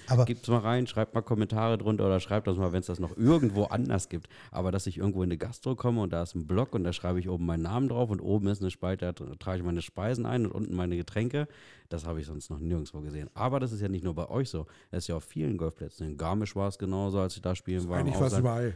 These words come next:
Speaker 2: Also,
Speaker 1: Ja.
Speaker 2: ist verrückt.
Speaker 1: Aber ich kann ja auch erklären, warum. Das ist relativ simpel und einfach.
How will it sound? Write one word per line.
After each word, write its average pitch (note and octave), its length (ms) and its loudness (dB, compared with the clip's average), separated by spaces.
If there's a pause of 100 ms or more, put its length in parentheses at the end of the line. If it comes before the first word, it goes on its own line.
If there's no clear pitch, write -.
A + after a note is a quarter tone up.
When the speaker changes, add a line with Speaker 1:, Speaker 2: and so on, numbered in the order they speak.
(120)
Speaker 2:
Also, E2 280 -2
Speaker 1:
Ja. G2 140 0
Speaker 2:
ist - 140 -10
verrückt. G2 360 -4 (260)
Speaker 1:
Aber B2+ 140 2
ich - 80 4
kann F3+ 140 2
ja C3 100 4
auch A2 80 2
erklären, A#2 320 0
warum. G#2+ 360 0
Das G#2+ 180 -2
ist - 260 -4 (300)
relativ E3 380 0
simpel C#3 260 0
und G#2+ 60 -2
einfach. B2+ 380 -2